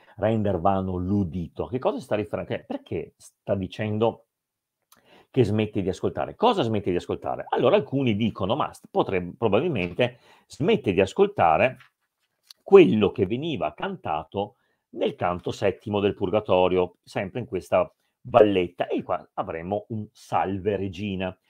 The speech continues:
"Salve Regina, in sul verde, in sul fiori, quindi seder cantando anime vidi". Tra l'altro questo Salve Regina appare in una cornice che è una cornice da vetrata medievale. Oro e argento fine,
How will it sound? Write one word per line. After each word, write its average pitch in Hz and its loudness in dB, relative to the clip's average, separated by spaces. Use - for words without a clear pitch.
"Salve 87 -2
Regina, 90 -4
in 78 -10
sul 87 -8
verde, 82 -2
in 80 -12
sul 175 -10
fiori, 87 -2
quindi 85 -8
seder 95 -8
cantando 80 -4
anime 82 2
vidi". 78 -4
Tra - 4
l'altro - 6
questo 113 2
Salve 95 4
Regina 107 0
appare 95 8
in 117 0
una 127 2
cornice 117 2
che - -12
è 107 -4
una 107 0
cornice 107 -2
da 87 2
vetrata 87 -2
medievale. 78 0
Oro 110 6
e 107 -2
argento 104 -4
fine, 98 -6